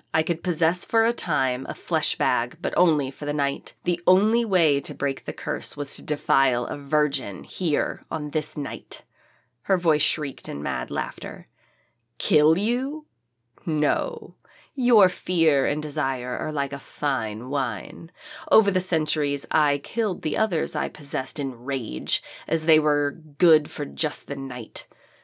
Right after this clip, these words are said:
But you? No. You are special. I've taken you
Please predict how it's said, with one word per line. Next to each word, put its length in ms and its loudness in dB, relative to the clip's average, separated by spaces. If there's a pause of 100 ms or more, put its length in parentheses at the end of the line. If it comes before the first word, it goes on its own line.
(140)
But 200 0
you? 480 -2 (280)
No. 800 -2 (380)
You 580 0
are 140 -8
special. 720 -4 (440)
I've 260 2
taken 340 0
you 640 2